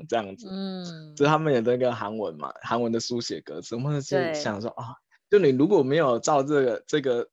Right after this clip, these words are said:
Speaker 1: 起承转合写的话，对方就觉得你好像不是很礼貌。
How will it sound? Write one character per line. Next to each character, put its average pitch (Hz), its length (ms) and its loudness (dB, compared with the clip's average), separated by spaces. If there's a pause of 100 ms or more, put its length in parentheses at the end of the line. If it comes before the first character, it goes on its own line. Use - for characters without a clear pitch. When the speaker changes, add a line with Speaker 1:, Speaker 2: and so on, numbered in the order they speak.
(160)
Speaker 1:
起 110 180 -6
承 131 200 -4
转 127 180 -2
合 135 180 -4
写 156 240 2
的 139 220 -6
话， 160 260 0 (380)
对 170 120 -2
方 165 220 -8
就 165 100 -4
觉 135 200 -8
得 127 120 -8
你 117 160 -8
好 117 160 -4
像 123 260 0 (160)
不 120 100 -2
是 147 160 -2
很 117 260 -4
礼 104 240 -4
貌。 101 320 -6